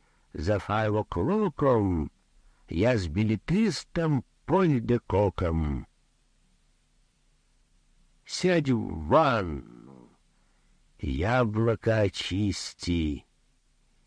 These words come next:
и превзойдешь Агату Кристи. Лишь я один — во всей Европе сравним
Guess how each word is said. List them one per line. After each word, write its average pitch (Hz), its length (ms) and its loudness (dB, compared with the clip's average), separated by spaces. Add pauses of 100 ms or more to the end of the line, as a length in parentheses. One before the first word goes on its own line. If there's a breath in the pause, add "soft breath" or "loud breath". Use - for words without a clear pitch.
(160)
и 113 200 0
превзойдешь 113 1200 0
Агату 127 760 -2
Кристи. 98 960 -2 (2250)
Лишь 90 360 -2
я 113 300 0
один — 113 520 2 (280 soft breath)
во 101 260 0
всей 127 420 0
Европе 110 1200 -2 (800)
сравним 85 920 0